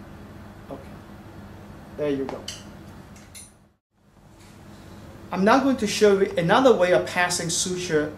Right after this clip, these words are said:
through the rotator cuff. Previously, what we have done is to take the braided suture through the loop of the monofilament and capture it on the tip of the suture passer and push it through the rotator cuff.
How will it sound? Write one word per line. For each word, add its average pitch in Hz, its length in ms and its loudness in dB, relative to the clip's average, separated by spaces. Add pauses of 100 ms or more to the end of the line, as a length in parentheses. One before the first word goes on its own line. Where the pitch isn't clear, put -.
(140)
through 180 200 -4
the 151 100 0
rotator 139 560 -2
cuff. - 220 -12 (580)
Previously, 233 560 2
what 196 240 4
we 170 120 -6
have 156 200 -2
done 156 420 2
is 147 300 -2
to 139 360 -4 (360)
take 226 380 4 (340)
the 151 220 0
braided 185 420 2
suture 202 580 -4 (460)
through 233 220 -4
the 208 80 2
loop 190 280 2
of 180 120 0
the 160 60 -6
monofilament 180 840 -2 (280)
and 151 180 -8
capture 202 420 -2
it 196 140 -4 (120)
on 185 320 -2
the 175 80 -8
tip 170 340 -4 (1400)
of 156 200 2
the 151 80 -6
suture 175 380 -6
passer 170 580 -2
and 147 220 -8
push 196 240 -4
it 190 80 -8
through 160 320 -10
the 147 80 -4
rotator 131 520 -6
cuff. 113 200 -14